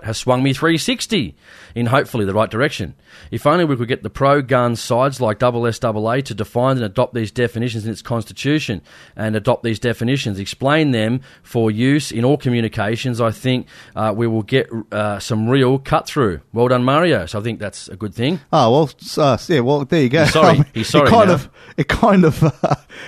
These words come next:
Speaker 2: it kind of, uh, um, uh, de-, uh, destroys my earlier co-, comments 'cause he obviously <laughs> understands now. But, um, but yeah, but I guess, uh, I was just replying to your earlier comments, Wayne. Um, look, it, it isn't, it isn't a privilege. It is a right.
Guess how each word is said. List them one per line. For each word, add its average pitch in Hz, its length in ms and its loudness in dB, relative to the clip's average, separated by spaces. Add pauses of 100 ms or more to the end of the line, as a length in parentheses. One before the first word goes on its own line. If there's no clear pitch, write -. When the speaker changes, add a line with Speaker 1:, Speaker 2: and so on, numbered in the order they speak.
(160)
Speaker 2:
it 143 80 -4
kind 175 260 2
of, 139 160 0
uh, 127 520 4
um, 113 260 -2
uh, 120 140 2
de-, 120 120 0 (180)
uh, 120 140 2
destroys 127 520 0
my 147 180 4
earlier 156 300 4
co-, 117 240 0
comments 139 440 0
'cause 120 180 0
he 127 100 4
obviously 127 320 0
<laughs> 113 80 0
understands 110 100 -4 (380)
now. 101 140 0
But, 113 220 -4
um, 120 240 2 (440)
but 143 80 4
yeah, 180 180 4
but 131 180 2
I 127 60 4
guess, 151 240 0
uh, 131 180 4
I 127 60 4
was 120 100 2
just 160 200 0
replying 143 440 2
to 123 120 0
your 117 120 4
earlier 131 240 2
comments, 143 460 -2
Wayne. 107 320 -2 (340)
Um, 120 640 2
look, - 220 -4 (380)
it, 151 180 -2
it 147 180 2
isn't, 190 360 2 (560)
it 147 200 2
isn't 208 200 4
a 143 80 2
privilege. 110 560 -2 (320)
It 147 160 2
is 139 160 4
a 139 160 4
right. 127 540 0